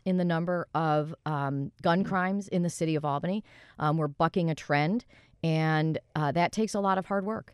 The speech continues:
Speaker 1: It takes a lot of hard
Speaker 2: What kind
Speaker 1: work.
Speaker 2: of work?
Speaker 1: It, it takes great detective work. It takes,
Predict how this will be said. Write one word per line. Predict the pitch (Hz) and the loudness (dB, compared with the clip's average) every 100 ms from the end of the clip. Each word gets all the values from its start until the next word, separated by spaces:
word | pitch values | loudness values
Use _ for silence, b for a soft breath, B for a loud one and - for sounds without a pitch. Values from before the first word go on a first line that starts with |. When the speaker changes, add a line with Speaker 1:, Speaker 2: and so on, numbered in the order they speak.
| - | -14
Speaker 1:
It | 143 | -6
takes | 160 151 | -4 -2
a | |
lot | 165 175 | 0 2
of | 175 | 2
hard | 185 180 | 2 6
Speaker 2:
What | |
kind | 190 143 | 6 6
Speaker 1:
work. | 117 82 - | 4 2 -6
Speaker 2:
of | |
work? | - - - - - - - - | -20 -20 -20 -20 -20 -20 -18 0
Speaker 1:
It, | 262 269 233 | 4 4 4
it | 233 | 4
takes | 233 220 - - - 175 | 4 2 2 -10 -10 -2
great | 202 196 | 2 2
detective | 185 185 208 277 240 | 0 -2 -2 -2 0
work. | 277 285 - | 0 -2 -4
It | 175 | -6
takes, | - 185 170 - - - | 0 0 0 -2 -10 -10